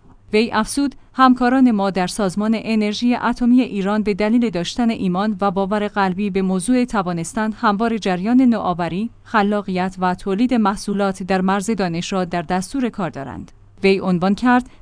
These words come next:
"در سال جاری و نیز همزمان با روز ملی فناوری هسته‌ای در بیست فروردین هزار و چهارصد و چهار با حضور رئیس جمهور محترم دکتر پزشکیان از جدیدترین دستاوردهای هسته‌ای رونمایی خواهیم کرد."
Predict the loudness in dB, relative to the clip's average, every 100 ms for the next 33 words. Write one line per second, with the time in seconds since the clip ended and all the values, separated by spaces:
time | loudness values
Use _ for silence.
0 | 2 4 4 4 4 4 2 0 0 0
1 | 0 0 -2 2 2 4 2 2 2 2
2 | 4 4 6 4 4 0 0 2 2 2
3 | 2 0 2 2 2 0 2 4 4 2
4 | 2 0 0 2 2 2 0 2 0 2
5 | 2 2 2 2 0 0 0 2 2 2
6 | 0 2 0 0 0 2 4 4 2 2
7 | 4 4 2 0 -2 2 4 6 6 4
8 | 2 2 2 2 0 0 -2 0 -2 -4
9 | -4 -2 -2 0 -2 0 0 2 0 2
10 | 4 6 4 0 0 0 0 0 -2 0
11 | 0 0 2 4 4 2 0 -2 -4 -6
12 | -2 -2 0 -2 -4 -10 -12